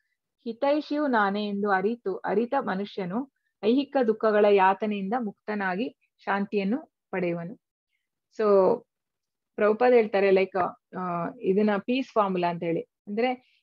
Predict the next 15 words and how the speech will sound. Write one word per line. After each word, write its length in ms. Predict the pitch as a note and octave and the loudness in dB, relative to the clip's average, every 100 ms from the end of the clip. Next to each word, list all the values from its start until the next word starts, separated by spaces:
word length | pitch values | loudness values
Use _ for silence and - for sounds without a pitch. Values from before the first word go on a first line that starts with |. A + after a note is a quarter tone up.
| - | 0
ಇದರಲ್ಲಿ 220 | A3 A#3 | 4 4
ಮೂರು 260 | A3 B3 B3 | 4 2 2
ವಿಷಯಗಳನ್ನ 580 | A#3+ A3+ G3+ G3 F3+ | 2 2 2 2 0
ಹೇಳಿದ್ದಾರೆ. 340 | F3+ E3+ E3 G3 | -4 -4 -6 -8
ಅಂದ್ರೆ 440 | F#3+ G#3+ B3+ _ _ _ _ _ _ _ _ _ _ _ _ - | -8 -8 -8 _ _ _ _ _ _ _ _ _ _ _ _ -4
ಯಾವ್ದೆಲ್ಲ 380 | A3+ F#3+ G3 G3+ | 4 8 8 8
ಮೂರು 240 | F#3+ F3 F3 | 4 2 -2
ವಿಷಯ? 240 | E3+ G#3 C4+ _ _ _ _ | -2 -6 -8 _ _ _ _
ಭೋಕ್ತಾರಂ 640 | G3 A3+ A3+ A#3+ A#3+ B3+ A#3+ | 2 2 4 4 6 6 4
ಯಜ್ಞ 200 | G3+ G#3 | 2 -2
ತ-, 260 | G#3 F#3+ - - | -4 -6 -6 -12
ತಪಸಾಂ, 420 | F#3 F3+ F3 F3 | -10 -8 -6 0
ಯಾವುದೇ 360 | F#3 F#3+ G3+ B3 | 6 6 8 6
ಒಂದು 420 | B3 A#3 A#3+ - | 2 2 2 4
ಯಜ್ಞಗ-, 520 | G3 F#3 G#3+ G3+ F#3+ | 0 2 0 0 -2